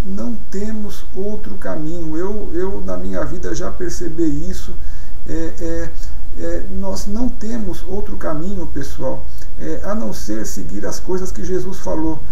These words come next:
Qualquer outra coisa que você faça, que não seja aquilo que Jesus falou, pessoal, não vai dar certo. Ainda que você tenha um sucesso imediato em qualquer assunto, é, que você não siga aquilo que Jesus falou,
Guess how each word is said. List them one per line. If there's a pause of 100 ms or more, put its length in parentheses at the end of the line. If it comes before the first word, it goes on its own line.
(240)
Qualquer
outra
coisa
que
você
faça, (340)
que
não
seja
aquilo
que
Jesus
falou,
pessoal, (320)
não
vai
dar
certo. (420)
Ainda
que
você
tenha
um
sucesso
imediato
em
qualquer
assunto, (480)
é,
que
você
não
siga
aquilo
que
Jesus
falou,